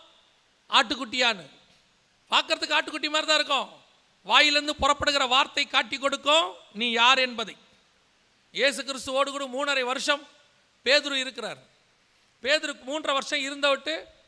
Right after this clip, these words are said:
இயேசுவை பிடிச்சிக்கிட்டு போறாங்க, பின்னாடியே போறாரு. போன உடனே அந்த வேலைக்காரமா கேட்குறாங்க இயேசுவை பார்த்து, "நீயும் அந்த கலிலேயன் கூட இருந்தவன் தானே? உன் பேச்சு காட்டுகிறது." பார்க்கறதுக்கு நீ அப்படி இல்ல,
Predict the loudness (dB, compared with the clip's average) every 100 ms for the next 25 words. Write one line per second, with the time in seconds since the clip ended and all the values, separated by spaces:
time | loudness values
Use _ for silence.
0 | _ _ _ 0 2 0 -6 -6 -6 -2
1 | 0 0 -2 -8 -14 _ -2 2 4 4
2 | 2 -2 -4 -8 _ _ _ _ _ _
3 | _ -4 0 0 0 0 -2 -2 -10 _
4 | _ _ _ _ _ _ -10 -2 2 4
5 | 2 -2 -4 -2 -2 -2 -4 -2 -2 -2
6 | -4 -6 -8 -8 -8 -10 _ _ _ -4
7 | -2 0 -4 -4 -6 -2 -2 0 2 2
8 | 2 -2 -2 0 0 -4 -2 -2 0 2
9 | 4 2 0 -8 -20 _ _ _ _ _
10 | _ _ _ _ -8 -8 -8 -6 4 4
11 | 4 -4 -4 -4 -2 0 -2 -2 -6 -6
12 | -8 -14 -20 _ _ _ _ _ _ _
13 | 2 2 2 -2 -2 4 4 4 0 -2
14 | 2 4 4 0